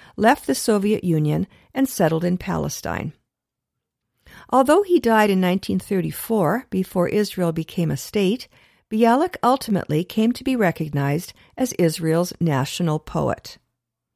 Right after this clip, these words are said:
Bialik has influenced entire generations of Zionists, including tens of thousands who were exposed to his poetry as part of the Israeli school curriculum. He wrote Hebrew poetry at a time when it was far from clear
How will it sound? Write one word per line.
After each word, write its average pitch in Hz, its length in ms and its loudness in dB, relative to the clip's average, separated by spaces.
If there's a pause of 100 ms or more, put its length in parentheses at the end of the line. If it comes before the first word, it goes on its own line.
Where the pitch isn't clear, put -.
(640)
Bialik 180 400 4
has 196 180 0
influenced 214 640 0
entire 240 420 -2
generations 247 800 0
of 190 120 -2
Zionists, 202 760 -2 (320)
including 214 460 2
tens 302 360 -2
of 269 80 -4
thousands 185 600 0
who 208 140 2
were 180 120 2
exposed 220 540 0
to 262 100 -2
his 254 160 0
poetry 175 680 0 (320)
as 262 120 -2
part 220 340 4
of 196 160 -2
the 196 120 2
Israeli 185 460 0
school 180 380 -2
curriculum. 175 760 -2 (720)
He 214 160 0
wrote 175 220 4
Hebrew 190 360 -2
poetry 233 600 -2
at 190 100 0
a 175 60 0
time 240 420 -2
when 254 140 2
it 196 80 -2
was - 160 -4
far 262 260 0
from 254 220 -6
clear 233 420 0